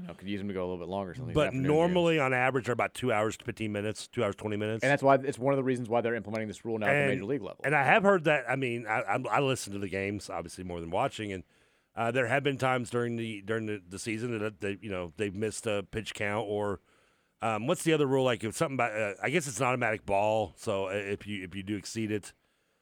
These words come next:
Speaker 2: and, uh, I've had players get walked because of it. I've heard 'em get on, and I think somebody even got walked in on one game.
Speaker 1: Now, here's what I really wanna get your thoughts on, 'cause
Speaker 2: But
Speaker 1: I
Speaker 2: I, I'm okay with that. That
Speaker 1: I'm good with it.
Speaker 2: I don't know about the timing, though. Like, you're talking about fifteen seconds. I mean,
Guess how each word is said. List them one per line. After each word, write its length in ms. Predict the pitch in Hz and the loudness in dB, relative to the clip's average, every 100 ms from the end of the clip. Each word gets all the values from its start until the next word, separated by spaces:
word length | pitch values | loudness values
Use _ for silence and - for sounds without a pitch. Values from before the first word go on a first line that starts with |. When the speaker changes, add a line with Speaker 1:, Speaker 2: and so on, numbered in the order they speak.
| _ _ 98 | _ _ -6
Speaker 2:
and, 520 | 104 98 95 95 92 | -2 -2 -4 -6 -6
uh, 240 | 98 95 | -4 -2
I've 80 | 98 | -2
had 180 | 110 101 | -2 -2
players 400 | 107 113 107 - - | 0 0 -2 -8 -10
get 180 | 110 | -10
walked 360 | 92 98 120 - | -2 0 0 -2
because 340 | 113 117 147 | -2 0 0
of 140 | 107 85 | -2 -2
it. 40 | |
I've 120 | 85 | -2
heard 100 | 95 | -2
'em 80 | 95 | -4
get 160 | 95 104 | -2 -2
on, 180 | 110 110 | 0 -2
and 80 | |
I 40 | 92 | -2
think 240 | 117 90 | -4 -6
somebody 220 | 101 95 | -4 -2
even 80 | 110 | 0
got 160 | 110 95 | -2 0
walked 260 | 110 117 | 0 0
in 100 | 127 | 0
on 160 | 151 92 | 0 -2
one 140 | 82 | -6
game. 320 | 78 76 73 67 - | -6 -6 -6 -10 -4
Speaker 1:
Now, 100 | 127 | 2
here's 200 | 165 175 | 2 8
what 60 | |
I 60 | 160 | 8
really 220 | 139 139 | 8 4
wanna 140 | 123 117 | 2 -2
get 140 | 98 | -6
your 80 | 101 | -4
thoughts 240 | 90 85 | -4 -4
on, 140 | 82 - | -8 -2
'cause 80 | 180 | 4
Speaker 2:
But 80 | |
Speaker 1:
I 80 | 196 | 4
Speaker 2:
I, 160 | 226 254 | 6 4
I'm 100 | 311 | 6
okay 260 | 214 - 165 | 2 4 2
with 160 | 170 - | 2 -2
that. 260 | 139 156 | -6 0
That 120 | 185 | 4
Speaker 1:
I'm 100 | 208 | 4
good 140 | 160 139 | 6 4
with 140 | 87 | 4
it. 120 | 71 - _ | -6 -12 _
Speaker 2:
I 120 | - | 2
don't 140 | 247 269 | 4 6
know 60 | 226 | 6
about 200 | 185 - | 4 0
the 60 | |
timing, 540 | - - 127 151 160 165 | -10 -2 0 2 2 2
though. 280 | 160 165 | 4 4
Like, 260 | 170 139 113 | 2 0 -2
you're 240 | 117 156 180 | -10 -8 0
talking 180 | 214 160 | 2 2
about 140 | - | 0
fifteen 380 | 175 - 196 175 | -2 0 -4 -2
seconds. 600 | - 143 151 175 175 160 | 0 0 2 0 0 -2
I 40 | |
mean, 420 | 139 131 120 113 | 0 0 0 -4